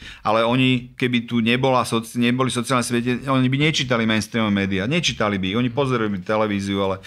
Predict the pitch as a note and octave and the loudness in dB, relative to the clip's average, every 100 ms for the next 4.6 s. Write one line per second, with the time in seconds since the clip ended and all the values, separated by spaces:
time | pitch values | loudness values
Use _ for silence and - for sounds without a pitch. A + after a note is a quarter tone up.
0 | - - - G2+ A#2 G#2 A2+ A2 A2+ - | -14 -10 -6 -2 0 0 2 0 0 -4
1 | A#2 A2+ A2 A#2+ A#2 A2 A#2 A2 A2 - | -2 0 2 2 0 0 0 0 0 -2
2 | A2+ G#2 A2 G#2 - G#2+ - A2+ G#2+ G#2+ | -2 0 0 0 -2 -6 -4 -2 0 -2
3 | - - - G#2 G#2 G2+ G2 - G2+ G#2+ | -8 -20 -10 -4 0 0 -2 -2 2 2
4 | A2 A2 A2+ A#2+ A2 A2+ | 2 0 0 -2 0 0